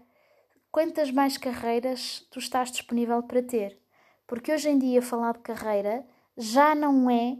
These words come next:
falar no trabalho estável para o futuro. Falar de estabilidade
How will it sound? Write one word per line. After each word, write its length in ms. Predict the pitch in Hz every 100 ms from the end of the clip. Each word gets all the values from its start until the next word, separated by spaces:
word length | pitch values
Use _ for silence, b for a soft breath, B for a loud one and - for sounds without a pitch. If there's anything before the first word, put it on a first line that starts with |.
| -
falar 720 | - - 269 254 233 233 254
no 140 | 254
trabalho 500 | 254 277 269 247 233
estável 500 | 226 - 233 214 220
para 200 | 220 220
o 20 | 214
futuro. 500 | - - 214 202 208 _ _ b b b b
Falar 240 | - 247
de 80 | 254
estabilidade 720 | - 285 254 269 233 220 233